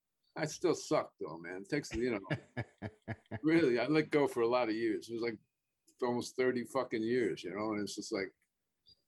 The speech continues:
Speaker 1: that's a
Speaker 2: No,
Speaker 1: long
Speaker 2: but
Speaker 1: time.
Speaker 2: when you're, when you're as good as you are,
Speaker 1: You
Speaker 2: you're
Speaker 1: live
Speaker 2: modest
Speaker 1: with,
Speaker 2: about
Speaker 1: live
Speaker 2: that shit. You don't brag about it. I mean,
Speaker 1: Li-
Speaker 2: before I saw you last week,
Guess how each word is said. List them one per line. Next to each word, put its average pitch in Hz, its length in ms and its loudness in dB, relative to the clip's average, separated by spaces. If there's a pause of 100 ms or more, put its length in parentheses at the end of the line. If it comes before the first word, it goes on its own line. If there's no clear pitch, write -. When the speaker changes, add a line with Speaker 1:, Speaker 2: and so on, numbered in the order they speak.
(400)
Speaker 1:
that's 151 140 0
a 131 40 4
Speaker 2:
No, 131 60 4
Speaker 1:
long 131 200 4
Speaker 2:
but 143 80 -2
Speaker 1:
time. 139 80 -4
Speaker 2:
when 156 140 2
you're, 160 220 4
when 147 220 2
you're 175 100 6
as 160 140 2
good 175 180 2
as 156 180 2
you 156 220 4
are, 127 400 0 (380)
Speaker 1:
You 139 80 4
Speaker 2:
you're 143 80 8
Speaker 1:
live 151 140 6
Speaker 2:
modest 131 280 4
Speaker 1:
with, 101 80 -8
Speaker 2:
about 101 160 -2
Speaker 1:
live 147 120 6
Speaker 2:
that 87 220 0
shit. 90 180 -6
You 110 100 0
don't 127 180 0
brag 131 260 4
about 85 300 -4
it. 73 100 -14 (440)
I 120 60 2
mean, 135 140 4
Speaker 1:
Li- 127 60 6
Speaker 2:
before 175 200 4
I 165 80 6
saw 202 240 2
you 190 160 4
last 160 340 2
week, 165 340 0